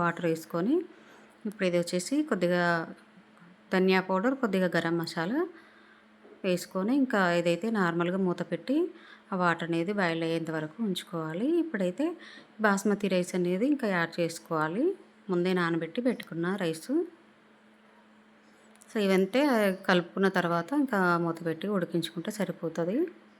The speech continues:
అంటే పూర్తిగా అయితే ఇంకా విజిల్ పెట్టట్లేదు నేను. కొద్దిగా వేడైన తర్వాత ఒక లెమన్ అయితే హాఫ్ లెమన్ వచ్చేసి ఇంకా దీంట్లో పిండేసుకుంటున్నా. ఇది పిండడం వల్ల టేస్ట్ అనేది బాగుంటది, అన్నం కూడా పొడి, పొడిగా మంచిగా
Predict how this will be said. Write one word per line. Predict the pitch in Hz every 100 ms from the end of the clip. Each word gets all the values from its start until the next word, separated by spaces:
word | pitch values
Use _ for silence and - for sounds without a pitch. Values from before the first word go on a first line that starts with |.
| _ _ - - - - - - -
అంటే | 208 214 220
పూర్తిగా | 190 175 190 190
అయితే | 190 214
ఇంకా | 196 175
విజిల్ | 170 180 175
పెట్టట్లేదు | 170 175 170 170 160 165
నేను. | 160 233 330 330 -
కొద్దిగా | 175 175 175 170
వేడైన | 170 165 175 170
తర్వాత | 165 165 165 247 349 - - - -
ఒక | - 185 180
లెమన్ | 175 175 170
అయితే | 170 233 233
హాఫ్ | 190 170 180
లెమన్ | 170 170 170
వచ్చేసి | 165 175 165 165 302 269
ఇంకా | - 170 165
దీంట్లో | 165 160 170 170
పిండేసుకుంటున్నా. | 165 160 - 165 156 156 180 294 349 - - - - - - - - - - 220
ఇది | 214
పిండడం | 214 190 185 190
వల్ల | 185 226 220
టేస్ట్ | 175 170 180
అనేది | 175 175 170
బాగుంటది, | 165 165 170 180 262
అన్నం | 208 175 170
కూడా | 185 185
పొడి, | 165 165 175 165 160
పొడిగా | 175 165 175 262
మంచిగా | 226 175 180